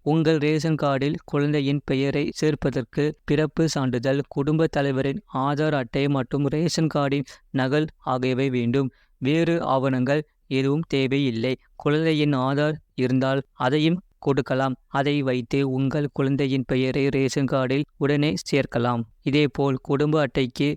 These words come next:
விண்ணப்பிக்க விரும்புவோர் எளிதாக விண்ணப்பிக்க முடியும். எல்லா அதிகாரிகளும் முகாம்களில் இருப்பார்கள் என்பதால்,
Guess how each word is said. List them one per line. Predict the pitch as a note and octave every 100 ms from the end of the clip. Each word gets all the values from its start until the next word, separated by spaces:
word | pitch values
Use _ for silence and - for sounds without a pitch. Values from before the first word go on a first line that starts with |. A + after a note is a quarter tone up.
| -
விண்ணப்பிக்க | - C#3 D3+ - C3+ A#2 D3
விரும்புவோர் | C3+ C3+ C#3 B2+ B2 C#3 C#3+ _ _ _
எளிதாக | C3 D3 D3+ C#3 C#3+
விண்ணப்பிக்க | C3+ C3 D3 C#3 B2 C#3+
முடியும். | C#3+ A#2+ A2 C3 - _
எல்லா | C3 C#3 D3 D#3 D#3 _ -
அதிகாரிகளும் | B2 C3+ C3+ B2+ A#2 B2+ C#3+ - _ _ -
முகாம்களில் | B2 C#3 C#3+ B2 B2 C#3 - _
இருப்பார்கள் | C3+ B2+ - C3 A#2 C3+ C#3
என்பதால், | B2 A#2+ A#2+ A#2+ B2